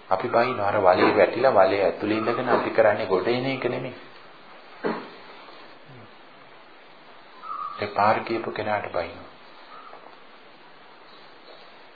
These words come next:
තව කෙනෙක් ඇවිත් කියන ඕකනේ අපි කිව්වේ කලින්.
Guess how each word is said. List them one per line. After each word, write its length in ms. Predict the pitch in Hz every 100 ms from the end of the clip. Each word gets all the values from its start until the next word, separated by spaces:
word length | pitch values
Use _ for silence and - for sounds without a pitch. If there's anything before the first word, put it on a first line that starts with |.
| - - -
තව 260 | - 120 123
කෙනෙක් 320 | - 139 139
ඇවිත් 240 | - 127 -
කියන 160 | 139
ඕකනේ 360 | 127 127 139 139
අපි 180 | 135 120
කිව්වේ 320 | - 143 147
කලින්. 320 | 143 143 147